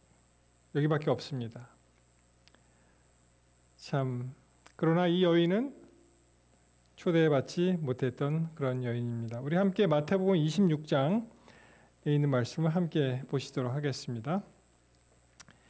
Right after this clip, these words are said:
마태복음 이십육 장, 예수께서 이 말씀을 다 마치시고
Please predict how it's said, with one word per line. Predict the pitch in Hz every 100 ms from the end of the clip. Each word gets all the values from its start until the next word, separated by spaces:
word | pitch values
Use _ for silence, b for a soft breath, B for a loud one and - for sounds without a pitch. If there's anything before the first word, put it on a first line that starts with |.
| b b b
마태복음 | 143 151 170 156
이십육 | 139 175 143 -
장, | 135 143 202
예수께서 | 147 156 160 - 190 208 196
이 | 156 185 196
말씀을 | 170 147 147 180 185
다 | 185 147 160 165
마치시고 | 127 123 - 143 135 123 175 117 104 -